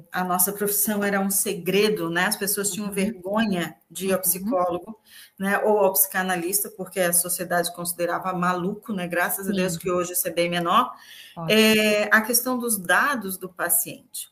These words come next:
Speaker 2: Uhum.
Speaker 1: Então, porque você, se tem os dados do paciente, C P F, R G,
Speaker 2: Uhum.
Speaker 1: endereço,
Speaker 2: Uhum.
Speaker 1: telefone, e-mail, parará, parará,
Speaker 2: Uhum.
Speaker 1: paciente não te pagou, ele vai ser cobrado por uma agência de cobrança,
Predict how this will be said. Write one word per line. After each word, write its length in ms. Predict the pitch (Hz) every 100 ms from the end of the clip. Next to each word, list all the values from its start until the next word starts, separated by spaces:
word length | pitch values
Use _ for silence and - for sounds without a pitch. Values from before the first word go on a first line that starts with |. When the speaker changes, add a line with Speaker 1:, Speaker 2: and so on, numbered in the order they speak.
| _ 180
Speaker 2:
Uhum. 600 | 185 185 180 180 190 311
Speaker 1:
Então, 640 | 220 220 240 247 247 226
porque 300 | - 240 254
você, 420 | 262 247 247 277 285
se 180 | -
tem 280 | 294 320 392
os 140 | 277 196
dados 600 | 180 185 226 214 175 175
do 140 | 175
paciente, 540 | 175 175 - 226 208 196
C 160 | 175
P 140 | 170 277
F, 480 | 294 226 196 196 170
R 360 | 175 196 240
G, 380 | 220 190 185 175
Speaker 2:
Uhum. 60 | 175
Speaker 1:
endereço, 680 | 190 254 247 226 202 190 208
Speaker 2:
Uhum. 60 |
Speaker 1:
telefone, 680 | 190 180 233 202 240 208 202
e-mail, 360 | 254 208 185 170
parará, 340 | 170 160 156
parará, 600 | 160 156 165 202 240 190 - -
Speaker 2:
Uhum. 80 | 202
Speaker 1:
paciente 540 | 220 208 233 233 226 180
não 160 | 180
te 140 | 175 -
pagou, 520 | 160 160 220 202 -
ele 140 | 285 -
vai 120 | 302
ser 260 | 302 330 330
cobrado 600 | 370 339 202 202 240 269
por 120 | 302
uma 160 | 302 294
agência 320 | 254 254 254
de 80 | -
cobrança, 600 | 294 240 240 214 - -